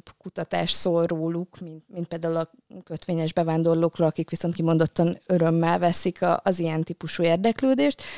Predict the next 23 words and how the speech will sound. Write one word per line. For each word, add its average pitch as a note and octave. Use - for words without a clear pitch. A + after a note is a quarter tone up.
És, -
ö, G3
nekem G#3
az D#4
a E4+
benyomásom, G3
hogy, F3
ö, F3
ők F#3
azt G#3+
mondják, F#3
hogy G3+
egyáltalán F3
nem F3
szeretnének -
integrálódni, C4
nem F#3
kötődnek -
Magyarországhoz, A#3
nem F#3
szeretnének E3
megtanulni F3
magyarul, C4+